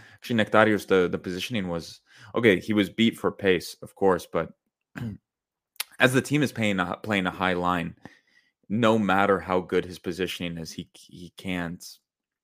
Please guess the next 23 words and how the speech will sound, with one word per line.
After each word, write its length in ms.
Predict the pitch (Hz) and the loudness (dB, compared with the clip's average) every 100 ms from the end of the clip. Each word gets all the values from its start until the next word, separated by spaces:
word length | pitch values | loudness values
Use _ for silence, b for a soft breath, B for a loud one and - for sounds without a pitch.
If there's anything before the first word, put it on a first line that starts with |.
| _ _ - | _ _ -10
And 80 | 110 | -8
the 40 | |
position, 520 | 98 117 117 95 92 | -6 -8 -10 -12 -10
I 160 | 90 87 | -8 -8
think, 200 | - - | -12 -16
was 100 | - | -14
bad 180 | - - | -12 -12
a 40 | - | -12
few 140 | - | -20
times, 260 | - - - | -20 -20 -20
but 380 | - _ - - _ B B B B B _ | -20 _ -14 -14 _ B B B B B _
again, 280 | - 92 - | -8 -6 -4
I 100 | - | -4
don't 200 | 80 80 | -6 -8
judge 340 | - - - - | -6 -8 -8 -14
these 140 | - | -14
preseasons 480 | - - - - 104 | -12 -14 -14 -14 -10
very 240 | - - | -8 -8
harshly. 420 | 107 - - - - | -8 -10 -8 -10 -6
Um, 320 | 95 - 101 _ _ _ _ _ _ _ _ _ _ | -8 -8 -12 _ _ _ _ _ _ _ _ _ _
yeah, 120 | 101 - _ _ B B B | -14 -14 _ _ B B B
but 100 | 113 | 2
that's, 240 | 123 - | 2 2